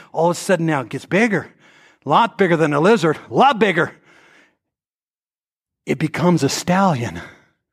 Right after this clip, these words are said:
And the man that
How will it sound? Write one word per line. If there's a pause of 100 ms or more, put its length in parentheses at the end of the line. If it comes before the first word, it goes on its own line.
(1200)
And
the
man (1900)
that